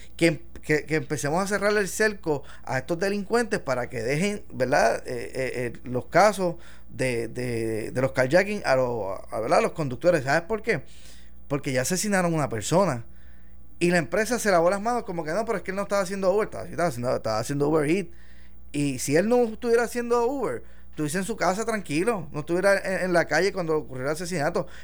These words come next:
En Caguas, una señora, eh, la despojaron de su vehículo, cuatro pistoleros, pasó en la Kennedy, pasó hace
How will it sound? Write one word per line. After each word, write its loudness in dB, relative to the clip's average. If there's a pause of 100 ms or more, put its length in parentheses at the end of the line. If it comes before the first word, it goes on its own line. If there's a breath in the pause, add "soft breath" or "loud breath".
(120 loud breath)
En -4
Caguas, 4
una -2
señora, 2
eh, 0
la 2
despojaron -2
de 2
su -4
vehículo, 2
cuatro -2
pistoleros, 0 (300 loud breath)
pasó -2
en 0
la 6
Kennedy, 0
pasó -6
hace -4